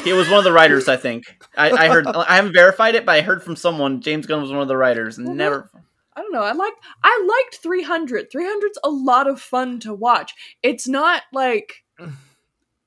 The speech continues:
Speaker 2: Yeah, but
Speaker 3: actual story
Speaker 2: this
Speaker 3: from Herodotus. That's
Speaker 2: But
Speaker 3: only, like,
Speaker 2: you,
Speaker 3: a paragraph
Speaker 2: but
Speaker 3: long. But it's a vibe. It's a lot of fun to
Speaker 2: Yeah,
Speaker 3: watch.
Speaker 2: and, and,
Speaker 1: Snyder
Speaker 2: like,
Speaker 1: does
Speaker 2: the
Speaker 1: best
Speaker 2: whole,
Speaker 1: when he's
Speaker 2: the whole s-,
Speaker 1: adapting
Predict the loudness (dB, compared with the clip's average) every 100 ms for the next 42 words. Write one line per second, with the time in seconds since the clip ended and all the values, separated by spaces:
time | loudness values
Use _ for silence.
0 | -4 -2 2 0 0 -6 -8 -8 -6 0
1 | 2 2 -2 -6 -8 -6 -2 -2 0 -2
2 | -2 -4 -12 -16 -20 -20 _ _ _ _
3 | _ -14 -10 -4 -4 -4 -8 -8 -4 -4
4 | -2 -6 -8 -10 -10 -14 _ _ _ 0
5 | 2 2 2 6 8 8 6 -2 -8 -6
6 | 2 4 4 2 -4 0 2 0 -2 -2
7 | 4 4 4 -2 -12 -6 0 0 0 -2
8 | -2 0 0 0 -2 0 0 0 -2 -6
9 | -10